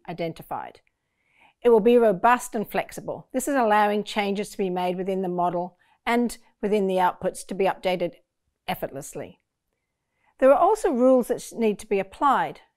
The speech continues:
as a best practice in a financial model. Let's look at three of Pivotal's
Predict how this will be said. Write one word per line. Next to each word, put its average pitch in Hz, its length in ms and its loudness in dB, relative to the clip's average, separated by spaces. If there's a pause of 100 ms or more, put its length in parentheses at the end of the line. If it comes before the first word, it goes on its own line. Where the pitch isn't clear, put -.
(260)
as 190 140 -6
a 180 60 -6
best 202 340 -2
practice - 540 -6
in 220 80 -8
a 180 40 -6
financial 180 480 -6
model. 180 440 -6 (520)
Let's - 280 -4
look 311 180 2
at - 180 -2
three 262 280 6
of 214 160 -2
Pivotal's 196 580 -4